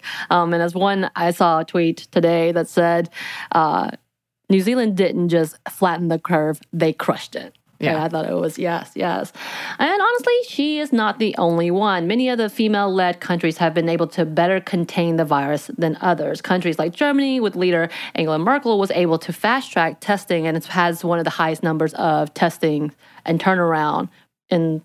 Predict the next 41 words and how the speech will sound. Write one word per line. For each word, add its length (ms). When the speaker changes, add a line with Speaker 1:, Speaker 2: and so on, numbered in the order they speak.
Speaker 1:
the 140
world, 420
honestly. 580
And 220
we 100
have 160
Taiwan's 440
President 480
Tsai 420
Ing-wen, 440
who 200
with 200
her 160
V 180
P 320
has 220
been 120
able 220
to 80
place 300
travel 420
restrictions 500
as 160
well 240
as 120
health 300
checks 260
very 340
quickly. 640
And 380
it 120
should 200
be 100
noted, 420
in 100
a 60
population 600
of 140
twenty-three 600
million 580
people, 500